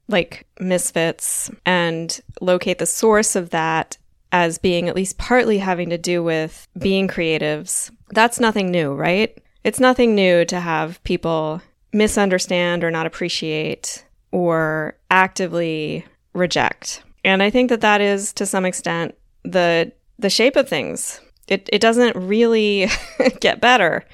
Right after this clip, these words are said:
you know? It, it doesn't end. That's just what it is like to be a creative. And to counteract that, seeing your practice as something that is sacred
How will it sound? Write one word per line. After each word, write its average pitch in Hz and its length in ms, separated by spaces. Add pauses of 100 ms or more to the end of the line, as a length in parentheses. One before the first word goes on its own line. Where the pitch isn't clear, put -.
(160)
you 214 180
know? 196 220
It, 196 200
it 196 120
doesn't 202 540 (420)
end. 170 720
That's 180 360
just - 560 (200)
what 180 640 (320)
it 190 120
is 185 240
like - 640 (160)
to 196 100
be 180 140
a 175 80
creative. 170 680 (180)
And 170 520 (340)
to - 100
counteract 196 640
that, 165 420 (260)
seeing 208 580
your 175 200
practice 170 800
as 175 220
something 185 340
that 160 120
is 165 100
sacred 160 640